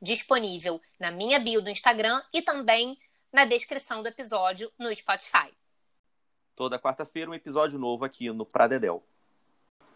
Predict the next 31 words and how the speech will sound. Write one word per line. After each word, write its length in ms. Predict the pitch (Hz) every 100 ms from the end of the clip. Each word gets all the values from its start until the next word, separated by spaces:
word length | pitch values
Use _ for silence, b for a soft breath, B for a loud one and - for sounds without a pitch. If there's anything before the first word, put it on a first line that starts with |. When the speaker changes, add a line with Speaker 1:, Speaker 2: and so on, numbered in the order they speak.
| -
Speaker 2:
Olá, 240 | 180 214
Carol! 500 | 214 208 208 190 160
Mais 280 | 156 190 180
uma 120 | 175
quarta-feira 560 | 170 170 170 151 170 160
pra 120 | 156
gente 120 | 151
poder 200 | - 147
bater 180 | 147 151
um 80 | 143
papo 300 | 147 147 147
e 20 |
problematizar 960 | - 196 220 190 170 170 - 143 156
a 60 | 156
vida, 360 | 120 135 147 127
como 180 | 139
a 40 | 135
gente 180 | 135 -
sempre 320 | 135 131 127
faz 220 | 131 123
aqui 160 | 120 131
no 80 | 113 -
Pra 140 | 156
Dedéu, 460 | 139 117 117 117 113
né? 180 | 117 -
Rumo 240 | - 226 240
aos, 200 | 202 160 143
ao-, 240 | 160 151
aos 120 | 147
vinte 220 | 135 208
episódios? 580 | - - 139 220 202 127